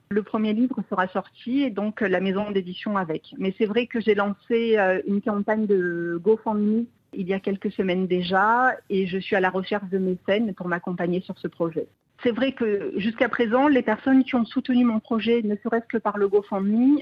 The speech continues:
sont des Français, principalement des États-Unis. Il y a aussi une Française qui est en Australie, qui a soutenu mon projet. Après,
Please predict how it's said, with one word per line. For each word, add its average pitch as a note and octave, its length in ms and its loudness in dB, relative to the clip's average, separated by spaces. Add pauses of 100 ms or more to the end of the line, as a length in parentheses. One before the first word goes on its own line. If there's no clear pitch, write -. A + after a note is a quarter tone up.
(100)
sont B3 140 2
des A3 120 4
Français, A3+ 680 -2
principalement G3+ 840 -2
des F3+ 140 0
États-Unis. F#3+ 580 0 (260)
Il E3+ 60 0
y F#3 40 4
a F3+ 40 4
aussi G3 240 0
une B3 140 4
Française A3+ 460 0 (100)
qui - 160 -2
est G3+ 40 2
en F#3+ 140 0
Australie, F#3+ 640 -4 (220)
qui G3+ 80 0
a G3 40 2
soutenu G3+ 380 -2
mon G3 180 0
projet. A3 500 0 (280)
Après, B3+ 360 0